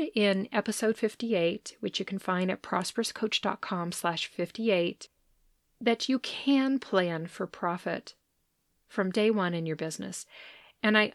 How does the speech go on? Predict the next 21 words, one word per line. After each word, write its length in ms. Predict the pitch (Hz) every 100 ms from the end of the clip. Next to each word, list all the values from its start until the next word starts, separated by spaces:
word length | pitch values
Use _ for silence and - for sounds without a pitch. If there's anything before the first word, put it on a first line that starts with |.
| -
also 340 | 277 349 381
shared 380 | 294 - 180 175
in 180 | 175 -
episode 480 | - - 220 226 190
sixty, 640 | - - 294 - 165 208
which 220 | 254 190 -
you 60 |
can 180 | 185 175 - _
find 420 | - 185 165 180
at 120 | 190
prosperouscoach 800 | - 175 175 - 202 - 190 -
dot 160 | 170 170
com 200 | 170 165
slash 360 | - 160 -
sixty, 480 | - 294 - 170 160 - - - - _
how 340 | - - 220 143
to 180 | - 247
strategically 1080 | - - 190 - - 247 240 294 - 302 302
price 720 | - - 180 170 - - - _ _ _
your 240 | - 165 165
services. 800 | - 165 151 160 185 233 -